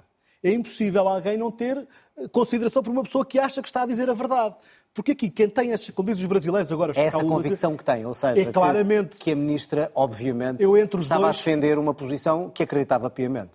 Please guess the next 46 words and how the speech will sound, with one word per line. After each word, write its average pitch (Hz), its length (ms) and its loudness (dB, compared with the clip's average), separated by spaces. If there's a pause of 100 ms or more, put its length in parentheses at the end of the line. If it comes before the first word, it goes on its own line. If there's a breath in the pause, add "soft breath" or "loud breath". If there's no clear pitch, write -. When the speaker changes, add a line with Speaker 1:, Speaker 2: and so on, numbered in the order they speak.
(120)
Speaker 1:
Não 247 180 -2
podia 143 200 -8
ser - 60 -12
de 139 60 -10
outra 127 200 -12
forma. 196 520 -10
Entre 202 300 -2
os 135 120 -6
dois, 135 640 -6
se - 140 -10
eu 147 60 -2
tiver 160 220 -2
que - 60 -20
pôr 160 140 -2
a 151 60 0
mão 160 100 0
no 156 80 -2
fogo 147 220 -8
por 151 120 -6
algum, 143 240 -2
mais 165 200 -4
depressa 160 260 -10
ponho 170 220 -8
por 165 160 -10
Ana 175 100 -8
Catarina 202 340 -8
Mendes. 151 380 -6 (800)
Fernando 226 280 0
Medina 208 260 0
é 226 260 2
habitual 202 460 0
ter 220 160 0
aquela 208 260 0
cara 208 220 0
de - 120 -12
pau. 185 540 0
Quando 202 140 0
alguma 202 260 2
coisa 175 240 -2
acontece, 165 500 -4
fica 196 240 -8
indignado 180 540 -4
e 196 40 -4
fica, - 280 -10
tipo, 208 220 -8
enxofrado. 202 580 -6